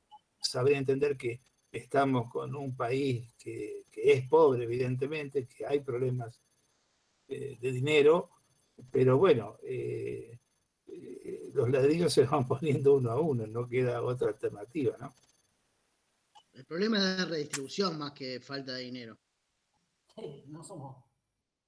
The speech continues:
Speaker 2: Porque en realidad en Rosario hay muchas inversiones, pero en el centro, ¿por qué? Porque están de la mano de, de los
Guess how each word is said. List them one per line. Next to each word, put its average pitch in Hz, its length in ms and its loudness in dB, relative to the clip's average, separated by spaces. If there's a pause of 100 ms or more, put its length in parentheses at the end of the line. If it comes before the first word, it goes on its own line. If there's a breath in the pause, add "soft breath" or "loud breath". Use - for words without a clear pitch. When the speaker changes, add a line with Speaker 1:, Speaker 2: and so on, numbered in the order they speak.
Speaker 2:
Porque 135 920 -10
en 139 120 -8
realidad 160 300 0
en 180 60 0
Rosario 196 340 -2
hay 170 40 -4
muchas 175 300 -4
inversiones, 170 720 -2
pero 131 160 -8
en 135 80 -8
el 151 140 -8
centro, 202 360 -4
¿por 156 140 -10
qué? 139 160 -10
Porque 113 160 -16
están 147 240 -10
de 135 80 -8
la 139 160 -8
mano 165 320 -8
de, 123 320 -12
de 127 120 -14
los - 120 -16